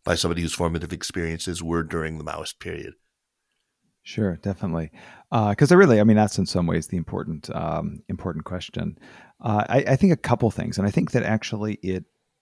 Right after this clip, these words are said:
Speaker 2: extends beyond just business to also, you know, politics as well. I think the, the, um, you know, what we try to argue is that the depth of, in some ways,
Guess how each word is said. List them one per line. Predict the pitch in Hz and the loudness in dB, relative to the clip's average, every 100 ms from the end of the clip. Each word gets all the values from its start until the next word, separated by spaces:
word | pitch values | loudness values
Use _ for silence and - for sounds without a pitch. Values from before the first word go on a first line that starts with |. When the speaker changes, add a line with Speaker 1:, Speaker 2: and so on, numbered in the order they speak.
| - - - | -20 -20 -16
Speaker 2:
extends | - - 113 107 101 | -14 -6 -2 0 0
beyond | - 87 95 98 | -2 -2 0 0
just | 95 82 - | -2 -4 -4
business | 90 87 120 127 - | -4 -2 -2 -2 -4
to | 101 | -6
also, | 78 90 - 107 98 92 90 - _ - - _ | -4 -4 -4 -2 0 0 -2 -8 _ -20 -20 _
you | 117 | -4
know, | 90 | -2
politics | - 107 113 - 87 - | -2 0 0 0 -8 -6
as | 85 | -4
well. | 107 110 85 - - - _ - | -2 0 -2 -6 -16 -20 _ 2
I | 135 | 4
think | 190 180 - | 6 4 4
the, | 131 127 104 | 2 4 2
the, | 110 107 104 - | 4 4 4 0
um, | 101 92 95 90 - - _ - _ _ _ | -2 -2 -2 -4 -8 -16 _ -12 _ _ _
you | - | 0
know, | 98 | 2
what | 90 113 113 | 4 2 0
we | 107 | 0
try | - 139 | 2 2
to | 143 | 4
argue | 90 90 90 | 2 2 0
is | 92 85 | 0 -2
that | 98 - | -4 -4
the | 90 _ | -8 _
depth | 101 110 - - - - | 0 0 -2 -12 -14 -6
of, | 113 107 107 104 101 92 - _ _ _ _ - | -2 2 2 2 0 -2 -10 _ _ _ _ -8
in | 101 | -6
some | - 107 | -2 0
ways, | 101 95 90 | 2 2 0